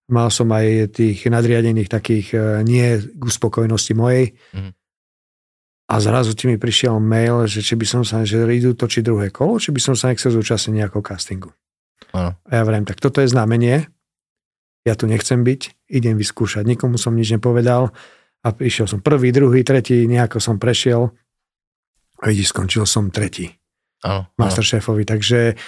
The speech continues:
Speaker 1: asi to bolo to, tak všetko sa pre niečo deje a tak toto malo byť.
Speaker 2: No jasné, no jasné. No dobre, a, a keď si ešte, ja sa chcem trošku vrátiť do toho momentu, že si riaditeľ a teraz si riaditeľ vypíše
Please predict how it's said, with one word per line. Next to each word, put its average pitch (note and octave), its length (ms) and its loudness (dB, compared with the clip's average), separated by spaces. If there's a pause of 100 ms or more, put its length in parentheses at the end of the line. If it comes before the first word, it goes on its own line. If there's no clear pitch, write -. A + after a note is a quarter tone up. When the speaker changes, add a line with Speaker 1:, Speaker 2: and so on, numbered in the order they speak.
(240)
Speaker 1:
asi D3 240 0
to C#3+ 140 2
bolo C3+ 240 4
to, C3+ 240 2
tak B2+ 260 -2
všetko - 420 -2
sa - 140 0
pre C#3 140 2
niečo C3 260 2
deje B2 220 4
a A#2+ 80 2
tak A2 120 -6
toto A2+ 200 -4
malo G#2+ 180 2
byť. G2 320 -8 (200)
Speaker 2:
No A2+ 140 -2
jasné, G#2 380 -4
no G#2+ 100 -6
jasné. G2+ 380 -2 (400)
No A2+ 100 -2
dobre, A#2+ 220 2
a, F2+ 160 0
a - 140 -6 (280)
keď - 140 -16
si - 180 2
ešte, - 220 0 (800)
ja E2+ 120 -4
sa A#2+ 120 0
chcem C#3 120 2
trošku B2 280 0
vrátiť A2 400 0
do G#2 100 -6
toho G#2 220 0
momentu, G#2 400 0
že G2 120 -2
si G#2+ 160 0
riaditeľ F#2+ 600 -2
a F2+ 80 -4
teraz F#2+ 380 -4
si F2+ 160 -6 (760)
riaditeľ F#2+ 540 -4
vypíše G2 480 -2